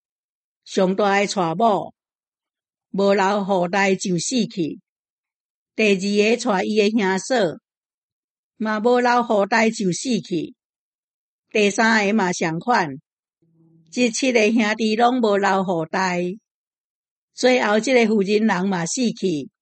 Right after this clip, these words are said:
搁活的时，因拢搁活。安尼这个妇人人是倒一个人的某？因为这七个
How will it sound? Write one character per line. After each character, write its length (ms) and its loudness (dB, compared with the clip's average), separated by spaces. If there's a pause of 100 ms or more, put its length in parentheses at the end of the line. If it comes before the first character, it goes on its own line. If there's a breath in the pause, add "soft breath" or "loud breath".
(840)
搁 180 6
活 200 2
的 140 0
时， 520 -6 (960)
因 280 4
拢 220 2
搁 220 0
活。 200 -2 (1120)
安 160 2
尼 180 2
这 140 -4
个 180 6
妇 140 0
人 200 0
人 280 2
是 220 -2
倒 180 2
一 40 0
个 140 -4
人 160 0
的 400 -2
某？ 360 -2 (920)
因 220 2
为 180 6
这 180 -2
七 220 -2
个 80 -2